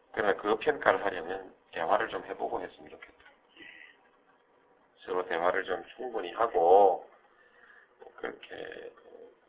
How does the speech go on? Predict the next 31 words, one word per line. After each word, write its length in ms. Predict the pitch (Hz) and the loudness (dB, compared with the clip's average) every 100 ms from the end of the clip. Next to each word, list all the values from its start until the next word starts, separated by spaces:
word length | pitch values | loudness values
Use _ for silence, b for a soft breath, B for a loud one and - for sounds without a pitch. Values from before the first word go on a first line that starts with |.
| - | -16
했으면 340 | - - - | -16 -18 -20
좋겠다. 420 | - - - _ - _ _ _ _ _ _ _ _ _ _ _ _ _ - | -20 -20 -20 _ -20 _ _ _ _ _ _ _ _ _ _ _ _ _ -6
넬슨 360 | - 120 - 147 | 2 2 2 2
만델라 400 | 143 147 143 131 | 4 6 6 4
같은 240 | 110 - | 2 -4
건 100 | 110 | -8
이십, 440 | 95 98 - _ - | -8 -10 -12 _ -6
같은 280 | 113 117 | -4 -4
사람은 240 | 110 101 95 | -4 -4 -4
이십칠 460 | 92 85 - - | -10 -8 -6 -6
년 140 | 78 147 | -6 -2
감옥에 560 | 143 139 113 98 92 - | 0 0 0 0 -2 -6
이-, 160 | 104 | -12
있어도 520 | - - 98 95 104 113 _ _ - | -12 -8 -4 0 2 2 _ _ -14
세계적 300 | 95 92 98 | -8 -4 0
안목이 380 | 98 90 90 - | 0 0 -6 -10
<laughs> 680 | - 104 - - 85 - - | -8 -4 -4 -6 -12 -12 -18
국-, 160 | - - - - - - | -12 -12 -14 -18 -20 -18
국제적 520 | - - 156 139 - | -14 4 6 6 4
안목을 360 | - 98 120 127 | 2 6 8 8
갖고 240 | 143 120 | 6 6
있었던 300 | - 101 85 | 2 -2 -6
것, 280 | 73 - - | -10 -14 -4
감각은 460 | 98 98 120 143 98 | 0 10 10 10 2
몰라도 680 | 90 98 101 101 160 190 - | 8 8 10 8 6 4 -8
<laughs> 520 | - - - - - | -16 -12 -14 -8 -2
안목을 340 | 87 90 104 | -2 0 0
갖고 280 | 104 - 98 | -2 -4 -8
있었던 380 | 98 - - 82 | -12 -14 -16 -14
것 60 | |
같고, 600 | - - - 131 127 - | -16 -16 -10 -6 -6 -8